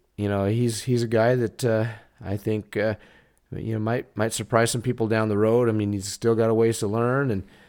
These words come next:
he's still just a sophomore with barely a year and a half experience or, or less, and of, of wrestling, and, and, uh, he's wrestling good kids tough, and they've been wrestling for a long time. So,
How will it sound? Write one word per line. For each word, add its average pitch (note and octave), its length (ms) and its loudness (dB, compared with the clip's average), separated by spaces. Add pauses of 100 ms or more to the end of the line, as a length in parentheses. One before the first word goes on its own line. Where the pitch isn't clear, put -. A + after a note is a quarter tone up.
he's F#2+ 160 -6
still B2+ 440 2
just B2+ 360 -2
a C3 140 0 (220)
sophomore B2+ 840 0 (420)
with G#2+ 320 0 (540)
barely B2 600 4 (100)
a - 40 -8
year B2 240 2
and C3 100 0
a A#2 40 0
half A#2+ 260 -2
experience B2+ 680 -2
or, G#2+ 260 0
or G#2+ 320 -2
less, A#2 560 0
and G#2 320 -4 (540)
of, F#2 260 -4
of G2+ 200 -4
wrestling, A#2+ 560 0
and, G2+ 420 -4
and, G2+ 440 -2
uh, G2 320 -2 (120)
he's A2 640 -6 (680)
wrestling A#2 560 0
good A2 220 -2
kids A2+ 260 -2
tough, C3 460 -2
and F2+ 120 -12 (400)
they've G2 140 -4
been G#2+ 120 0
wrestling A#2+ 340 -2
for G2 120 -4
a F#2 60 0
long F#2 280 -4
time. F#2 320 -6
So, F#2 280 -6